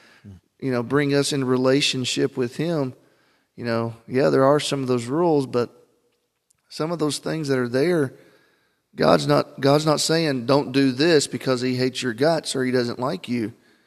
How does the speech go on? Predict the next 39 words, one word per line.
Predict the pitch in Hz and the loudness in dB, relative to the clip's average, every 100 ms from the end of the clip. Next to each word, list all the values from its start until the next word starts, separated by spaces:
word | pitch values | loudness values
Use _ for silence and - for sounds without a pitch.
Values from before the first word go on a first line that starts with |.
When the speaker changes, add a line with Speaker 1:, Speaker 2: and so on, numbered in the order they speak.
| _ _ _ _ | _ _ _ _
Speaker 2:
Um, | 110 120 117 107 - | -6 -2 -2 -4 -6
no, | 123 156 | -2 0
he | 147 | 0
wants | 143 156 - | 0 -2 -4
us | 135 | -8
to | - | -6
be | 131 131 | -4 -6
free | - 156 170 113 113 - _ _ _ _ _ 104 92 | -4 -4 -2 -2 -6 -16 _ _ _ _ _ -20 -20
Speaker 1:
Right. | 95 143 | -6 -2
Speaker 2:
and | 147 | 0
to | |
live | 135 143 147 | 2 4 4
in | 131 | 2
freedom. | 120 170 190 127 117 110 _ _ _ _ _ _ | -2 0 0 0 -4 -12 _ _ _ _ _ _
So | - 139 | -2 2
it's, | 135 - - | 2 0 0
it's | 139 - | 0 2
like | 151 156 | 2 2
a | 151 | 0
father | - 156 190 147 | 0 2 2 4
who | 131 | 2
says, | 127 135 123 | 2 -2 0
"Hey, | 135 160 147 131 139 - | 0 2 2 0 -6 -12
son, | - 135 143 135 123 - _ _ | -2 0 0 -2 -6 -12 _ _
daughter, | - 131 147 143 117 - _ _ _ _ _ _ | 0 2 4 2 -2 -14 _ _ _ _ _ _
don't | 135 139 - - 143 | -4 -4 -4 -8 2
do | 208 170 | 2 6
that." | 120 - | 4 4
There's | 135 131 | 2 4
a | 135 | 2
reason | 151 180 143 139 | 2 0 -2 0
why | 135 | 0
they're | 127 123 | 0 -2
saying | - 208 160 | -4 -4 -4
that, | 120 - | -6 -8
because | 123 123 | -8 -8
they | 117 120 | -6 -4
don't | 135 - | -4 -4
want, | 131 127 | -6 -6